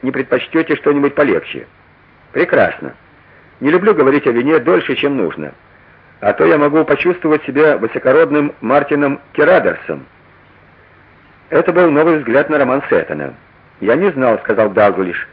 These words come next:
«что Сеттон разбирался в винах». Бедный Моррис в них, увы, не разбирался. Он и не пил их почти.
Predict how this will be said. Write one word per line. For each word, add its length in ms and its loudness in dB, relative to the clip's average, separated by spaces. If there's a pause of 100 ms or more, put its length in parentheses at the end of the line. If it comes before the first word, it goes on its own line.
(240)
«что 260 -4
Сеттон 380 0
разбирался 520 2
в 40 -2
винах». 440 -6 (1040)
Бедный 320 2
Моррис 300 4 (380)
в 100 -8
них, 400 -2
увы, 500 0
не 160 -2
разбирался. 680 -2 (540)
Он 280 0
и 60 -2
не 120 0
пил 240 0
их 120 -4
почти. 420 -6